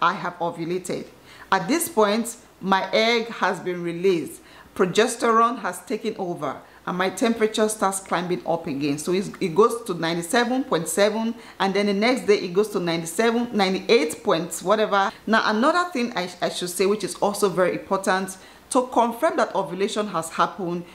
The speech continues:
you need at least three sustained, uh, high levels of, of, of your temperature. You need to see three high levels of your temperature to confirm that ovulation has happened. As you guys can see, I have three sustained, uh,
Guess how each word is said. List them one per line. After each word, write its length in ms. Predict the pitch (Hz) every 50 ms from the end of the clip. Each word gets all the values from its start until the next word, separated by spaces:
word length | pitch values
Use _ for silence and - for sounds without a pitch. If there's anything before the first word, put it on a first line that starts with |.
| - - -
you 140 | - 202 226
need 320 | 226 226 247 285 311 302
at 220 | - 196 190 - 196
least 280 | 196 196 196 202 - -
three 540 | - - 262 269 269 269 269 277 294 294 - - - - - - - -
sustained, 760 | - - - - 208 208 208 208 - - 220 220 226 226 226 -
uh, 260 | - 185 170 170 175
high 320 | 170 - - 208 208 220 220
levels 580 | 220 202 202 180 180 196 196 196 196 185 196
of, 260 | - 165 165 156 151 - - - - -
of, 260 | 156 160 - - -
of 280 | - 139 - 180 - -
your 80 | 196
temperature. 580 | 196 - - 269 - 247 202 185 180 - 156 - - - - - - - - -
You 100 | 180 185
need 280 | 196 214 240 277 254 -
to 80 | 202
see 240 | 202 - - 214 220
three 320 | 220 - 240 208 240 247
high 280 | - - 208 202 196 196
levels 520 | 196 196 196 185 160 175 185 185 185 180 -
of 180 | 165 160 - -
your 100 | 160 -
temperature 560 | - 185 185 180 - 170 160 - 156 135 - - - - - - - -
to 140 | - - 180
confirm 600 | 180 - 220 185 180 175 - - 220 214 220 208
that 220 | 190 175 - -
ovulation 680 | - 170 170 143 156 175 175 180 180 - 202 185 180 -
has 240 | - - 165 - -
happened. 460 | - - 175 175 - 160 135 127 127 - - - - -
As 180 | - 196 - -
you 100 | 339 262
guys 180 | 262 262 254
can 180 | 262 214 190 196
see, 180 | 185 214 220 185
I 60 | 208
have 300 | 196 214 220 220 220 - -
three 260 | - 285 294 302 311
sustained, 720 | 302 - - 220 196 196 - - - 214 220 220 220 - -
uh, 300 | 160 170 160 151 151 143